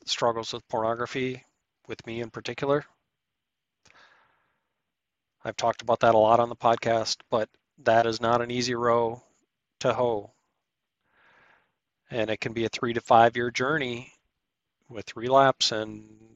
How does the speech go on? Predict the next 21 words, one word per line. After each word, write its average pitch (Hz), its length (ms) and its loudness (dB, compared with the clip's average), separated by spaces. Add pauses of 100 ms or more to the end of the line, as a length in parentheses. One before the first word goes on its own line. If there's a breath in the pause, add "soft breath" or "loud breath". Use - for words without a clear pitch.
(220)
and 107 560 -12 (540)
working 120 460 -10
through 123 760 -4 (920 soft breath)
the 123 80 -2
emotional 123 500 -2
issues 127 440 -4
that, 110 240 0 (320)
that 107 260 -2
brought 117 320 6
that 127 300 4
to 135 100 -10
be 120 240 -2
into 117 180 -6
play, 131 460 0 (760)
and 110 240 -6
building 127 340 0
your 127 140 -2
faith 123 460 0
to 117 140 -10
support - 520 -6
yourself, 135 640 0